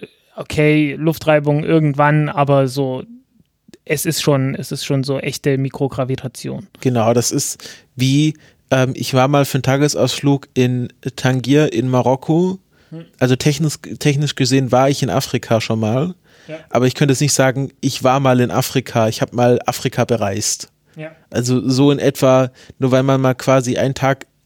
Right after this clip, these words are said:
Speaker 2: an der äußersten Grenze von Gibraltar mal rübergefahren ist,
Speaker 1: Ja.
Speaker 2: würde ich jetzt nicht sagen, ich, ich habe mal Afrika gesehen.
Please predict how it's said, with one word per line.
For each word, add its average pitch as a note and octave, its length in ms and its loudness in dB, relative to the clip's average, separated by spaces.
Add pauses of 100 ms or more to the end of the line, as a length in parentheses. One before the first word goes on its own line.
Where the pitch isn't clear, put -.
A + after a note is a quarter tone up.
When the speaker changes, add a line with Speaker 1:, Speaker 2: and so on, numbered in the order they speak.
(220)
Speaker 2:
an C3 120 -4
der C3 80 4
äußersten C#3 400 2
Grenze C#3 320 -2
von C3+ 160 -2
Gibraltar C3 420 2
mal B2+ 100 2
rübergefahren B2 600 0
ist, E3 320 -4 (580)
Speaker 1:
Ja. C3+ 380 -2
Speaker 2:
würde C3 140 4
ich C3 40 0
jetzt C3+ 120 0
nicht C#3+ 120 0
sagen, C3+ 380 2 (380)
ich, C3 340 0
ich - 180 -4
habe C#3 220 2
mal B2+ 180 4
Afrika A#2+ 460 -2
gesehen. G#2+ 480 -6